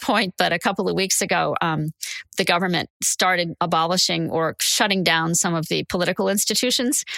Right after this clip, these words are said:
And one of them was, um, the Ministry of Peace. And when, uh, I asked one of the Taliban spokesmen about shutting down the Ministry of Peace, he said, "Well, the war is over. We don't need a Ministry of Peace a-,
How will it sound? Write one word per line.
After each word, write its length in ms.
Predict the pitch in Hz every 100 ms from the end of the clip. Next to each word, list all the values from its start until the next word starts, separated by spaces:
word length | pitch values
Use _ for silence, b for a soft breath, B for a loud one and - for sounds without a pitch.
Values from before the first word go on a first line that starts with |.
| B B B
And 180 | 202 196
one 160 | 190 196
of 80 |
them 140 | 190 190
was, 320 | 175 180 - -
um, 160 | 175
the 80 | 170
Ministry 440 | 175 185 - 185
of 160 | 165 -
Peace. 480 | - - - - - B B B B _
And 220 | 190 185
when, 320 | 190 202 196 196
uh, 240 | 180 165 -
I 100 | 180
asked 340 | 175 180 202 -
one 160 | 196 185
of 60 |
the 80 | 180
Taliban 500 | 180 180 180 175 170
spokesmen 560 | - - 190 - 185 165
about 340 | 170 160 -
shutting 320 | - 190 185
down 200 | 180 170
the 60 | 160
Ministry 460 | 175 185 - 185 165
of 160 | 156
Peace, 300 | - 240 214
he 80 | 196
said, 280 | - 185 185 B B -
"Well, 440 | 202 196 254 294 -
the 100 | 202
war 300 | 220 277 254
is 140 | -
over. 340 | 233 254 185
We 160 | 180 254
don't 200 | 277 214
need 180 | 247 262
a 40 |
Ministry 480 | 196 175 165 - 160
of 140 | 139
Peace 340 | - 170 151 -
a-, 100 | 143